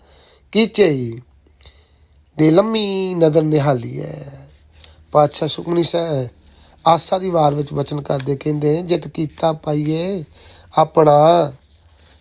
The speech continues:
ਸਾ ਕਾਲ ਬੁਰੀ ਕਿਉ ਘਾਲੀਏ।" ਪਾਤਸ਼ਾਹ ਕਹਿੰਦੇ ਨੇ, ਮਾੜਾ ਨਾ ਕਰੀ, ਮਾੜਾ ਕਰੇਗਾ ਕੱਲ ਤੇਰੇ ਅੱਗੇ ਹੀ ਆਏਗਾ। ਜੋ ਮੈਂ ਕੀਆ, ਸੋ ਮੈਂ ਪਾਇਆ, ਦੋਸ ਨ ਦੀਜੇ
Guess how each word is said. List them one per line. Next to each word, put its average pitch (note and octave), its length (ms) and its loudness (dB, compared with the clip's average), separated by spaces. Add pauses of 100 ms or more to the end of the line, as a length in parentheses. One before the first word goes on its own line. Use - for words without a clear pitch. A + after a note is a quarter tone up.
ਸਾ D#3+ 200 2
ਕਾਲ D3 340 2
ਬੁਰੀ D3 320 0
ਕਿਉ C#3 360 -6
ਘਾਲੀਏ।" C3+ 540 -8
ਪਾਤਸ਼ਾਹ C#3 360 -6
ਕਹਿੰਦੇ D3+ 300 -4
ਨੇ, C#3+ 280 -8 (580)
ਮਾੜਾ D3 300 4
ਨਾ A#2 160 -10
ਕਰੀ, C3 420 -14 (1500)
ਮਾੜਾ E3+ 240 4
ਕਰੇਗਾ F3+ 400 0
ਕੱਲ D#3+ 220 2
ਤੇਰੇ D#3+ 340 -2
ਅੱਗੇ C#3 200 -6
ਹੀ C3+ 120 -6
ਆਏਗਾ। B2+ 380 -8
ਜੋ D3+ 280 0
ਮੈਂ F#3+ 180 2
ਕੀਆ, C#3 460 -8 (1400)
ਸੋ G#3 200 4
ਮੈਂ A3+ 180 4
ਪਾਇਆ, D#3+ 360 4
ਦੋਸ F#3+ 340 0
ਨ F3+ 160 -2
ਦੀਜੇ C#3 320 -8